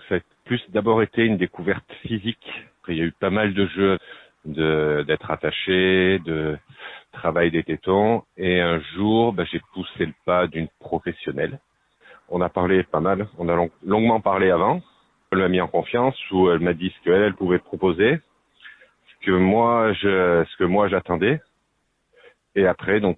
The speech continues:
euh, et après, voilà, la séance a eu lieu et, euh, j'ai apprécié ce que j'ai vécu et j'ai essayé de rencontrer quelqu'un. J'ai rencontré quelqu'un qui faisait ça après pour son plaisir, avec qui on a vécu, euh, du moins, on a vécu extra-conjugalement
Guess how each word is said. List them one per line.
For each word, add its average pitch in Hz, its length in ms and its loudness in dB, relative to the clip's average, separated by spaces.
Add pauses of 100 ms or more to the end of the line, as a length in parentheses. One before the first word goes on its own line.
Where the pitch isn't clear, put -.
(120)
euh, 76 540 2
et - 20 -2
après, 71 220 -4
voilà, 107 180 2
la 78 120 -4 (120)
séance 87 240 -2
a 82 40 2
eu 78 100 2
lieu 104 380 4
et, 78 220 -4
euh, 78 60 -6 (880)
j'ai 85 80 -2
apprécié 82 320 -8
ce - 80 -16
que 82 160 -8
j'ai 80 60 -4
vécu 90 680 -6
et 78 400 -8 (100)
j'ai 73 100 -8
essayé 76 300 -8
de 80 40 -4
rencontrer 78 420 -10
quelqu'un. 90 480 -8
J'ai 87 100 -6
rencontré 80 440 -8
quelqu'un 80 360 -10 (600)
qui 98 220 -8
faisait 78 380 -8
ça 78 200 -4 (240)
après 85 320 -6
pour - 220 -14
son 82 140 -6
plaisir, 87 540 -4
avec 73 220 -6
qui - 200 -10
on 82 140 -4
a 69 80 -6
vécu, 78 560 -10
euh, 69 140 -4
du 67 80 -18
moins, 69 140 -10
on 71 40 -10
a 71 60 -8
vécu - 300 -16 (420)
extra-conjugalement 78 1400 -4